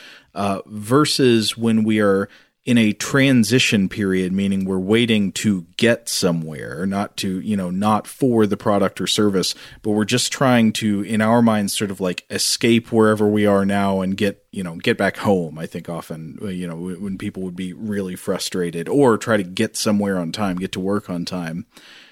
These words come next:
I wonder if we actually have less tolerance for waiting in these sort of transitioning traveling states, because the waiting for a ferry, you're still, uh, it's kind of combining the two. It's like waiting in a drive-through, but it's also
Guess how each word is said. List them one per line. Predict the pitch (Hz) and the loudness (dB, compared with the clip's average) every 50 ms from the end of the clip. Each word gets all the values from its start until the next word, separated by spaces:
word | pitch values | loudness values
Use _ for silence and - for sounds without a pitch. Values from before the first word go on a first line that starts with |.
| _ - | _ -2
I | - | 2
wonder | 117 123 135 156 170 147 | 4 4 4 4 2 2
if | - | 2
we | 139 127 | 2 2
actually | 123 117 - - 120 110 | 2 2 2 2 2 2
have | 101 92 98 | 2 0 -2
less | 101 101 107 110 113 - - - | -4 -2 0 0 0 0 -2 -4
tolerance | - - 117 107 110 110 101 98 95 - | -2 0 0 0 2 2 0 0 -2 -4
for | - - 107 98 | -4 -2 -2 -2
waiting | 92 98 101 104 104 101 101 98 98 95 | 0 0 0 0 0 0 -2 -2 -2 -2
in | 95 95 | -2 -4
these | 95 95 92 - | -4 -4 -2 -2
sort | - - 113 92 | -2 -2 -2 -2
of | 90 - - | -4 -4 -6
transitioning | - - 123 107 104 104 101 98 95 - 104 - - - 101 101 101 98 98 95 92 92 90 90 | -4 0 2 4 4 4 2 2 2 0 0 2 2 2 0 0 0 0 -2 -2 -2 -4 -6 -6
traveling | - - 107 101 101 95 101 92 90 87 87 87 | -6 -2 0 0 2 2 0 -2 -4 -4 -4 -4
states, | 87 - - 92 78 64 67 - - - | -4 -4 -4 -4 -6 -6 -8 -10 -10 -8
because | - 98 101 95 92 - | -4 -2 -2 -2 -2 -4
the | 98 95 92 - - - - - _ _ _ | -4 -4 -6 -6 -10 -14 -20 -20 _ _ _
waiting | - 117 127 147 147 127 | 2 2 4 4 2 0
for | - 117 101 | 0 -2 -2
a | - | -2
ferry, | - - 147 147 135 123 113 110 | 2 2 4 4 4 4 4 2
you're | 104 101 101 | 2 0 -2
still, | - - - - 127 120 113 110 107 107 - | -2 -2 0 2 4 4 4 4 2 0 -2
uh, | - 98 104 - _ _ | -6 -12 -16 -18 _ _
it's | - 107 - - | -6 -6 -4 -2
kind | - 147 131 | 0 0 0
of | 110 | 0
combining | - - 117 104 95 107 107 113 113 110 104 98 92 | 0 0 0 2 2 2 2 2 2 2 0 0 -2
the | 87 85 | -4 -6
two. | - - 87 85 | -6 -6 -6 -4
It's | 87 90 - | -4 0 0
like | 110 101 | 0 2
waiting | - 107 110 110 110 107 101 | 2 2 4 4 4 2 2
in | 98 95 | 0 0
a | 92 | -2
drive-through, | 87 101 98 98 98 98 95 - - - 110 101 95 95 92 | 0 0 2 2 2 0 0 -2 -2 -2 0 2 2 0 0
but | 87 95 92 | -2 -2 -4
it's | 90 - - | -4 -2 -2
also | 98 98 92 - - 98 92 90 87 | -2 0 0 0 0 0 -2 -2 -6